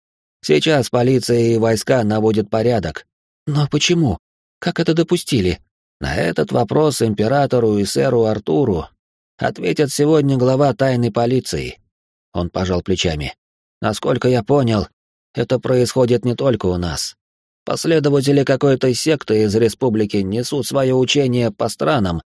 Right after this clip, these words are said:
запудривая мозги простым обывателям, говоря о том, что грядёт конец света, и предотвратить его можно, только убив всех ремесленников в мире. Кто-то их слушает, кто-то нет.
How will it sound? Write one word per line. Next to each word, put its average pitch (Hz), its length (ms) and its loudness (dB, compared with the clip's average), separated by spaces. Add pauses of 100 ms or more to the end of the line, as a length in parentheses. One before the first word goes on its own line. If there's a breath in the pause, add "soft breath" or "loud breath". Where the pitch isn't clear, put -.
(360)
запудривая 113 720 2
мозги 113 400 0
простым 110 480 -2
обывателям, 107 680 0 (400)
говоря 143 460 2
о 120 60 0
том, 139 260 2
что 107 240 0
грядёт 113 420 2
конец 117 340 0
света, 120 520 -2 (440)
и 110 120 2
предотвратить 139 800 0
его 127 200 2
можно, 110 520 0 (260)
только 139 300 -2
убив 135 380 2
всех 135 280 -2
ремесленников 123 720 0
в 110 60 -4
мире. 90 380 0 (460)
Кто-то - 340 -2
их 92 180 -2
слушает, 123 600 0
кто-то 117 360 -4
нет. 98 420 -2